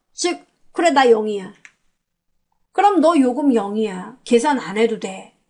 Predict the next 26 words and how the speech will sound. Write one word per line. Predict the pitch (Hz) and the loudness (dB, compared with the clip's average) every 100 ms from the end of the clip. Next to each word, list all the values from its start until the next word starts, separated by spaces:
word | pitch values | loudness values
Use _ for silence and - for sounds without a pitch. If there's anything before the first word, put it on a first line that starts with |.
| - | -2
이 | 233 | 4
얘기예요. | 262 240 208 190 208 _ _ _ _ - | 4 4 -4 -10 -14 _ _ _ _ -4
쉼표 | - 427 440 | 2 4 4
찍고 | 440 427 427 320 - _ - | 2 0 0 -2 -2 _ 2
나는 | 370 440 440 | 4 6 4
영이 | 415 415 415 | 2 2 6
아니야. | 349 339 320 254 220 - | 6 6 2 0 -2 -8
그럼 | - 392 330 | -2 0 2
어떻게 | 294 330 285 | -2 -4 -2
하라고요? | 320 294 285 277 311 330 _ _ - | 0 2 0 0 0 -2 _ _ -4
당월 | 247 247 285 294 311 | 0 2 0 0 -2
사용량 | 302 285 294 294 294 294 | 0 0 0 0 0 -2
클릭하고 | 285 294 302 349 - 359 370 415 453 466 466 - _ _ _ _ _ _ _ _ | 0 2 2 0 2 2 4 4 6 4 2 -8 _ _ _ _ _ _ _ _
나누기 | 233 247 285 277 330 359 392 415 453 480 - _ _ _ _ _ _ _ | 0 2 2 0 -2 2 2 4 4 2 -6 _ _ _ _ _ _ _
우리 | 233 294 349 349 - | -2 0 0 -2 0
건물 | 269 277 294 330 339 | 2 2 2 2 4
앞으로 | 330 - 339 320 330 | 4 2 0 2 4
나와 | 320 311 320 | 4 2 2
있는 | 320 311 320 311 | 0 0 0 0
당월 | 269 285 339 339 | 0 0 2 0
사용량으로 | 339 349 339 320 302 285 277 330 | 2 2 2 0 0 2 2 2
나눠줘야 | 339 302 285 269 240 233 226 | 2 2 2 2 4 4 2
돼요. | 226 214 208 208 | 0 0 0 -2
그러면 | 277 269 277 285 302 311 339 311 | 0 2 2 2 2 2 0 -2
이 | - 294 320 330 285 | -2 0 4 2 2
애는 | 269 277 285 294 302 294 285 247 196 | 2 2 2 0 -2 -2 0 0 -2